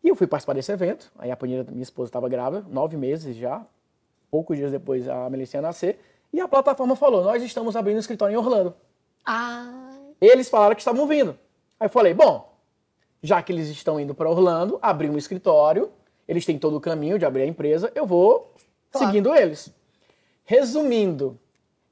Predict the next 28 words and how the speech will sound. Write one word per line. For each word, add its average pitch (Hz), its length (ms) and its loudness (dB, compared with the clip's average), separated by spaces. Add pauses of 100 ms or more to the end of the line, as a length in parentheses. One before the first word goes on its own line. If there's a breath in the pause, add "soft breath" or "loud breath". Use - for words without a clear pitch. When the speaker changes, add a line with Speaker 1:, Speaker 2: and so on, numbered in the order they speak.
(320)
Speaker 1:
eu 180 180 6
vim 165 360 -4 (160)
e 170 100 0
eles 160 240 -2
não 160 120 0
vieram. 147 360 0 (420)
Eles 160 180 0
não 190 140 6
continuaram 202 640 2
com, 196 640 -2
com 185 100 -2
o 185 40 -6
projeto, 175 460 2
mas 190 240 -2 (420 soft breath)
foi 196 160 4
aquela 202 260 6
desculpa 190 680 0
que - 200 -8
Speaker 2:
Era 381 180 4
o - 40 6
empurrãozinho 294 480 2
que 277 60 2
Speaker 1:
era - 100 8
o 262 40 6
Speaker 2:
faltava. 269 120 4
Speaker 1:
empurrãozinho 220 280 2
que - 60 -14
faltava. 190 500 2